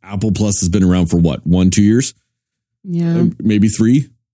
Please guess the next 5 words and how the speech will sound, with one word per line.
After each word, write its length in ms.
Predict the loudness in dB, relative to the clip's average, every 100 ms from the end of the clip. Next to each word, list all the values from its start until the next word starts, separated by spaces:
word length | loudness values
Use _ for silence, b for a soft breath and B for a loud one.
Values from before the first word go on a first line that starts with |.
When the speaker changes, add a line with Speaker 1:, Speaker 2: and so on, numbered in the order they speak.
| _ _ _ _ _ _ _ _ _ _ _ _ _ _ _ _
Speaker 1:
Beat 200 | -8 -4
them 140 | 0 2
to 100 | 2
the 80 |
punch. 440 | 0 -2 -4 -8